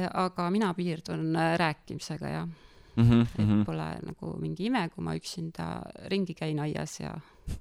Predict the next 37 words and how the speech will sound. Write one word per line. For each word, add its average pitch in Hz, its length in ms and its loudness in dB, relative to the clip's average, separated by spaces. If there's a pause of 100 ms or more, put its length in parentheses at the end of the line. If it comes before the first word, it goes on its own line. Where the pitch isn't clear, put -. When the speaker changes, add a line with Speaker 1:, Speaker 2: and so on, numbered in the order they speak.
(140)
Speaker 1:
ja - 180 -4
mind, 156 240 -4 (140)
äh, 143 360 -4
<laughs> - 140 2
vestlemas 208 580 2
kuuleb - 460 4 (400)
<laughs> - 480 0
näiliselt 175 520 6
ei 170 120 2
kellegiga. 147 480 0 (880)
Speaker 2:
Aga 151 240 8
ma 220 80 10
kujutan 190 320 10
ette, 170 80 2
et 143 80 0
see 156 140 12
on 151 40 10
selline, 147 360 12 (1400)
isegi 147 360 6
selline 135 380 8
nagu 131 300 8 (100)
veidikene 131 480 8 (220)
teraapia 135 500 12
selles 98 280 8
mõttes, 92 300 6
et 90 60 6
Speaker 1:
Jaa, - 100 6
see 104 60 12
Speaker 2:
veidikene. 95 460 10
Speaker 1:
ongi 165 100 0
jah, 170 100 -2
nagu 160 220 -4
teraapiline 160 600 -2
element 156 320 -6
seal 160 200 -8
aiatöö 165 320 -8
juures. 175 320 -10